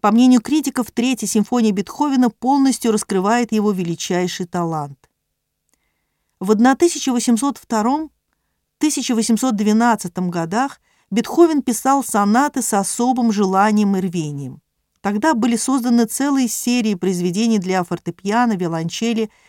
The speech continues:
знаменитая Девятая симфония, торжественная месса. Отметим, что биография Людвига Бетховена тех лет была наполнена славой,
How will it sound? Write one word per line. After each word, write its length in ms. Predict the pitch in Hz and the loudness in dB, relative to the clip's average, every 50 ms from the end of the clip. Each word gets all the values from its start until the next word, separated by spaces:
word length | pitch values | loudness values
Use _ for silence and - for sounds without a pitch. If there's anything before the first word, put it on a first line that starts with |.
| _ _ _ | _ _ _
знаменитая 600 | 214 185 208 240 240 247 262 302 320 - - 240 202 | -4 2 4 6 6 6 4 2 2 0 0 -2 -2
Девятая 520 | 175 185 175 185 208 240 247 - 233 220 | 0 0 0 0 0 0 0 -2 -2 -4
симфония, 760 | - - 226 208 - - 214 208 190 190 190 180 175 180 175 _ _ _ _ _ | -2 -2 -2 -2 -2 -2 -2 0 0 0 0 0 -2 -4 -8 _ _ _ _ _
торжественная 800 | - 185 160 156 156 160 185 190 220 214 - 196 202 202 196 190 | -6 -4 -4 -4 -4 -2 -2 -2 -2 -4 -6 -6 -4 -4 -4 -2
месса. 580 | 185 175 165 160 151 139 - - - - 139 - _ _ _ _ _ _ _ _ _ _ _ _ _ _ _ | -2 -4 -4 -6 -8 -8 -10 -12 -12 -14 -16 -20 _ _ _ _ _ _ _ _ _ _ _ _ _ _ _
Отметим, 440 | - 240 - 254 320 339 - 311 277 | -4 -2 0 2 2 2 0 0 -4
что 280 | - - - - 269 240 | -4 -4 -2 -2 0 0
биография 680 | 208 240 233 226 208 220 262 285 285 254 - 240 226 | 2 2 2 2 0 0 0 0 -2 -2 -2 -2 0
Людвига 400 | 214 226 240 214 226 202 - 214 | 0 0 0 0 -2 -2 -4 -4
Бетховена 560 | 190 214 208 - - 311 311 277 262 220 214 | -4 -4 -6 -4 -2 -2 0 0 0 0 0
тех 240 | - - 196 - - | 0 -2 -4 -4 -2
лет 220 | 190 190 175 170 | -2 0 -2 -2
была 320 | 165 170 185 202 233 254 240 | -2 -4 -2 0 0 2 2
наполнена 540 | 247 220 - - 240 247 240 233 226 220 | 0 0 -2 0 2 4 4 4 4 2
славой, 680 | 208 - - 190 196 214 247 262 254 208 170 143 - | 0 -2 -4 -2 0 2 2 2 2 0 -2 -6 -8